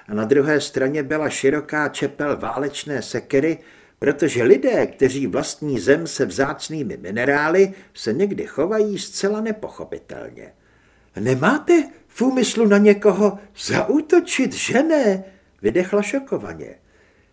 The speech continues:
„Poslyšte, kdysi kdo si řekl, že když chcete zajímavou historku, musíte hrabat a hrabat,“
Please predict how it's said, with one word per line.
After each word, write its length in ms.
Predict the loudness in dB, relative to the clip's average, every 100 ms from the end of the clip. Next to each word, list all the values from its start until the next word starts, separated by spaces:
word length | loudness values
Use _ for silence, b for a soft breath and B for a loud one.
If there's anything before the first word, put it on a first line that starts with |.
| b
„Poslyšte, 960 | -6 -4 0 6 6 4 -4 -6 -6 -8 -6
kdysi 460 | -2 0 2 2
kdo 240 | 4 2 2
si 220 | 0 2
řekl, 380 | 2 2 0 0
že 160 | 0
když 240 | 0 -2 -2
chcete 420 | -2 0 0 0
zajímavou 600 | -2 -2 0 2 2 4
historku, 640 | 2 0 -2 -2 0 -2
musíte 560 | 0 -2 -4 -2 0 2
hrabat 520 | 2 0 -2 -4 0
a 120 | 0
hrabat,“ 880 | 0 -2 -4 -6 -8 -6 -8 -10